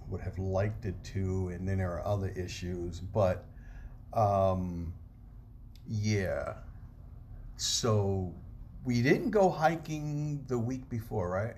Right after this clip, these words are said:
Yeah, the Saturday before, because we got interrupted with stuff that happened, so that didn't happen. So it's been a, about a week off, about a week and a half off.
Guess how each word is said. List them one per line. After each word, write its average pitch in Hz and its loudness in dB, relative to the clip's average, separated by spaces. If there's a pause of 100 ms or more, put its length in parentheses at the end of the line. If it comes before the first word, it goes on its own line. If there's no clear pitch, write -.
Yeah, 110 0
the 104 -2
Saturday 110 2
before, 92 0 (640)
because 95 -2 (720)
we 110 -2
got 104 4
interrupted 104 0
with 98 0
stuff 95 -2
that 92 -2
happened, 131 4
so 101 -2
that 101 0
didn't 92 0
happen. 92 -4 (460)
So - 4 (380)
it's 117 -2
been 120 2
a, 107 -2
about 107 2
a 98 0
week 143 0
off, 139 4
about 110 2
a 90 2
week 139 0
and 143 -2
a 120 0
half 120 0
off. 95 2